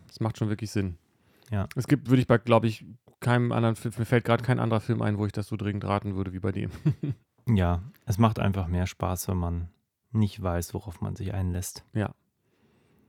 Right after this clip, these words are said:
Speaker 2: Ja,
Speaker 1: Und
Speaker 2: aber
Speaker 1: der
Speaker 2: kurz
Speaker 1: F-
Speaker 2: die Inhaltsangabe nach der Spoilerwarnung.
Speaker 1: <laughs> Der Film fängt an mit einem, also ich muss sagen, das war wieder so ein Film, das kommt nicht so oft vor, aber ich wusste von der ersten Sekunde an, dass ich diesen Film gut finden werde. Das hatte ich,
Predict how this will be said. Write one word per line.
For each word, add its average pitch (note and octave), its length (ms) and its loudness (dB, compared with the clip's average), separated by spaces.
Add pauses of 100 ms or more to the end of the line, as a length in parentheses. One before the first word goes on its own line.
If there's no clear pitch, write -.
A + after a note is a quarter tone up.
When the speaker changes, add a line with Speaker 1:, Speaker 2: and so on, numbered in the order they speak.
(300)
Speaker 2:
Ja, G2 180 0
Speaker 1:
Und E2 60 -14 (200)
Speaker 2:
aber C3+ 140 6
Speaker 1:
der F3 100 6
Speaker 2:
kurz E3 160 2
Speaker 1:
F- - 60 -8
Speaker 2:
die - 80 -2
Inhaltsangabe G#2+ 680 2 (640)
nach G#2 220 -2
der - 100 -18
Spoilerwarnung. F#2 800 -2 (580)
Speaker 1:
<laughs> D3 140 2 (1300)
Der B2 100 4
Film D3 240 6
fängt C#3 240 2
an C#3 280 2
mit F#3 440 0
einem, D#3 380 4
also C#3 120 4
ich C3+ 60 2
muss D3 140 4
sagen, D3+ 200 6
das C3+ 220 -2
war C#3+ 140 6
wieder D3 160 6
so C3 80 4
ein C#3 80 4
Film, F#3+ 400 4
das F3 140 -2
kommt - 140 0
nicht C#3+ 140 2
so - 80 2
oft D3 200 2
vor, E3+ 140 4
aber C3+ 120 4
ich A#2+ 100 0
wusste D3+ 220 -2
von C#3 180 4
der C3 80 6
ersten D3 260 2
Sekunde D3+ 360 2
an, C3+ 100 4
dass B2+ 160 2
ich A#2+ 60 -8
diesen C3+ 220 0
Film C#3+ 280 2
gut D3 160 -2
finden A2 340 -2
werde. G2 280 0
Das - 180 -8
hatte B2+ 160 -2
ich, - 220 -4